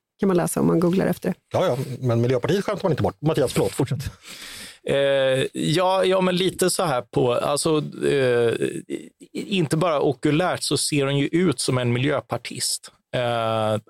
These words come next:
Speaker 3: och, eh, och jag blir lite glad när jag tänker på det, därför att vi har haft två
Speaker 2: Ser hon ut som Per Gahrton?
Speaker 3: <laughs> Som en kvinnlig miljöpartist,
Speaker 2: Ah.
Speaker 3: Andreas. Det har varit två rätt trista språkrör som jag tycker mest har låtit som socialdemokrater, eh, och, eh,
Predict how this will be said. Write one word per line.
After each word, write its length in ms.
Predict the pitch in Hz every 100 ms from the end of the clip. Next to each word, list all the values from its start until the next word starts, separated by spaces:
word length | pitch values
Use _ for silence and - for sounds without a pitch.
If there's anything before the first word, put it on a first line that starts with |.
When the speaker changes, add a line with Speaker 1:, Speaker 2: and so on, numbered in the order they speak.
| -
Speaker 3:
och, 440 | 135 123 - -
eh, 280 | 127 120 117
och 180 | - 143
jag 160 | 143
blir 140 | 143 165
lite 240 | 160 -
glad 400 | 135 143 151 123
när 80 | 120
jag 140 | 120
tänker 300 | - 139 127
på 140 | 117 123
det, 280 | - 113 -
därför 280 | 135 -
att 100 | 139 -
vi 100 | 147
har 80 |
haft 280 | 131 170 -
två 360 | - 139 117 117
Speaker 2:
Ser 120 | - 151
hon 80 | 165
ut 120 | 202
som 100 | 185
Per 120 | 175
Gahrton? 400 | 190 - - 180 - _ _ _ - - -
Speaker 3:
<laughs> 800 | - - 127 - - - - -
Som 140 | 127
en 80 | 123
kvinnlig 500 | - 156 131 113 170
miljöpartist, 720 | 156 127 113 - 123 131 117
Speaker 2:
Ah. 20 |
Speaker 3:
Andreas. 340 | 110 - - - - - - 170
Det 60 |
har 100 | 180
varit 180 | 175 160
två 280 | - 170 151
rätt 200 | 143 -
trista 600 | 160 160 - - 165 160
språkrör 640 | - 170 139 117 117 113
som 200 | 110 123
jag 120 | 123
tycker 200 | 120 120
mest 300 | 117 120 -
har 80 | 127
låtit 380 | 123 113 - 117
som 180 | - 107
socialdemokrater, 1160 | - 123 127 113 110 110 - 143 - 131 117 -
eh, 260 | 120 107
och, 560 | 107 - 117 107 _ -
eh, 320 | 117 107 101